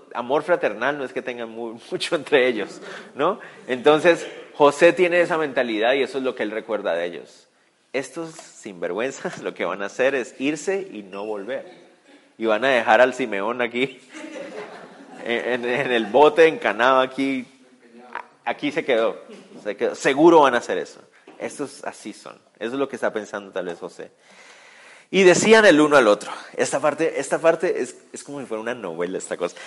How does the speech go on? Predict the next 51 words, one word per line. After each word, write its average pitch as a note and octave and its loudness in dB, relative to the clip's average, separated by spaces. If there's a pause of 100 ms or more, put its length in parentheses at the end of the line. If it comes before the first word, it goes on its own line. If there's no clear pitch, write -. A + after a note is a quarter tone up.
(140)
Dice, A#2 2 (640)
<laughs> - -16
dice, C3+ 4 (280)
"Y C3+ -4
decían D3+ -2
el C3+ 0
uno A#2 -2
al A2+ -2
otro, G2 -6
'Verdaderamente A#2+ -6
hemos A#2+ -14
pecado G#2+ -6
contra G2 -14
nuestro F2 -14
hermano, E2+ -12 (500)
pues G#2 -4
vimos B2 -6
la B2+ -4
angustia A2 -10
de - -14
su G2+ -2
alma G#2 0
cuando G2 -10
nos F2+ -12
rogaba F#2+ -4
y G2+ -16
no F#2+ -8
lo G2 -8
escuchamos. F#2 -16
Por F#2+ -10
eso B2 -14
ha A#2+ -8
venido G2+ -10
sobre F#2+ -10
nosotros F2 -16
esta E2+ -20
angustia.'" E2+ -20 (280)
Entonces B2+ -10
ellos D#3 -8
están C#3 -8
en C3+ -8
la C3 -10
cárcel A2 -8 (240)
y A#2 -10
se A2+ -14
están A2+ -8
hablando A2+ -8
entre G#2 -12
ellos. G2+ -14
Y - -20
dicen, - -20